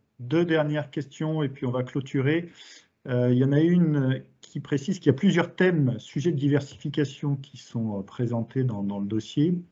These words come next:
Est-ce que c'est tout ou rien ou par thème ? Est-ce qu'en gros, on peut avoir plusieurs thèmes de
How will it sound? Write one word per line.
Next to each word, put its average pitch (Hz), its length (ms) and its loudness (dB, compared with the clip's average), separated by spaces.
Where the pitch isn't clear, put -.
Est-ce 127 240 2
que 151 480 4
c'est 123 540 2
tout 175 320 -2
ou - 20 2
rien 139 300 4
ou 165 100 4
par 135 300 -2
thème ? 143 240 2
Est-ce 127 100 -4
qu'en 120 160 -8
gros, 127 260 0
on 120 60 -4
peut 123 260 -4
avoir 107 280 -6
plusieurs 131 340 0
thèmes 143 280 2
de 110 160 -2